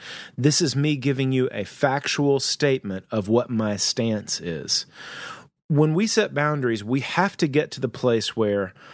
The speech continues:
I don't care. I, I have to get to the place where I say an inner calculation of, "I don't care if I don't please you right now.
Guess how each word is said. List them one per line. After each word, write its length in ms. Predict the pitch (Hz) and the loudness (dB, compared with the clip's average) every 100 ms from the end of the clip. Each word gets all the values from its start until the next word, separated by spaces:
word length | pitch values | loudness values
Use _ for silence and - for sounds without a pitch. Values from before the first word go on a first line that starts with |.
| - - - _ _ _ _ - | -20 -20 -20 _ _ _ _ 2
I 120 | 135 | 4
don't 440 | 123 170 190 - - | 4 2 0 -6 -12
care. 720 | - 170 165 113 98 107 - _ | -2 2 2 2 0 -4 -12 _
I, 100 | 127 139 | -2 0
I 80 | 147 | 2
have 240 | 139 196 | 4 2
to 80 | - | 2
get 140 | 196 190 | -2 -2
to 80 | |
the 60 | 156 | -4
place 280 | 135 143 - | 0 0 2
where 140 | 127 | 0
I 80 | 123 | 0
say 380 | 117 127 113 104 - - - - _ _ - | 0 0 0 -4 -10 -20 -20 -20 _ _ -4
an 100 | 180 | 0
inner 220 | 160 196 | 4 4
calculation 800 | - 180 165 143 123 104 - 101 | 2 -2 0 2 2 0 -6 -8
of, 360 | 120 107 101 - _ _ _ _ _ _ _ _ _ _ _ - | -4 -2 -2 -6 _ _ _ _ _ _ _ _ _ _ _ 2
"I 60 | 135 | 4
don't 260 | 165 208 | 4 2
care 200 | - 185 | 0 0
if 100 | 170 135 | 2 0
I 60 | |
don't 200 | 123 117 | -2 -4
please 400 | - - 113 98 | -6 -2 -2 -2
you 120 | 95 | -4
right 220 | 82 76 78 | -4 -6 -8
now. 220 | 64 | -10